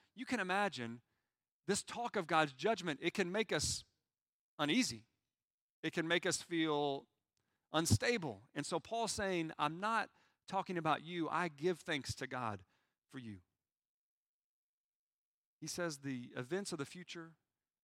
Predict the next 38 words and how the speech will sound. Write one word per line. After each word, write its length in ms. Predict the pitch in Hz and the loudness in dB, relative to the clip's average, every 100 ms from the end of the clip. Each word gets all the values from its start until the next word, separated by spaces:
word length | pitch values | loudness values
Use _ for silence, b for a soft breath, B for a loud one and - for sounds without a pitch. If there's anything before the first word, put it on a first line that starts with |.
| _ | _
the 100 | 127 | -8
events 280 | 110 143 185 | -6 -6 -8
of 120 | 170 | -8
your 120 | 143 147 | -10 -8
life 300 | 147 139 139 | -6 -6 -10
right 160 | 131 | -12
now, 380 | 117 113 110 107 _ _ _ _ _ _ - | -10 -12 -12 -16 _ _ _ _ _ _ -12
it 160 | 147 | -8
may 260 | 139 160 180 | -2 0 0
unsettle 520 | 160 156 - 143 139 | -4 -6 -4 -4 -4
you, 160 | 131 131 | -8 -8
but 240 | 120 120 | -8 -8
we 200 | 127 180 | -10 -10
thank 380 | 180 180 170 - | -10 -10 -10 -8
God 380 | 135 135 131 123 | -6 -4 -4 -8
for 140 | 123 | -12
the 80 | 107 | -12
ways 420 | 101 131 147 139 | -8 -4 -4 -6
we 160 | 131 139 | -12 -14
see 300 | - 143 135 | -10 -10 -8
his 200 | 135 117 | -8 -8
work 300 | 110 123 - | -10 -12 -12
in 140 | 120 | -12
your 120 | 110 | -12
life. 440 | 98 110 117 - - _ _ _ _ _ _ _ _ _ _ _ _ _ _ _ _ _ _ _ | -6 -6 -6 -14 -20 _ _ _ _ _ _ _ _ _ _ _ _ _ _ _ _ _ _ _
And 80 | 117 | -8
here's 220 | 143 160 | -6 -4
the 80 | 160 | -6
specifics 520 | - 147 - 135 143 | -8 -8 -8 -8 -6
of 120 | 131 | -6
his 120 | 131 120 | -6 -8
encouragement. 480 | 113 123 113 104 | -8 -8 -8 -8
Let's 200 | - 127 | -10 -8
look 100 | 151 | -10
at 60 | 135 | -10
verse 180 | 120 117 | -10 -10
thirteen 320 | 127 - 123 | -10 -8 -10
again. 280 | 101 98 | -10 -12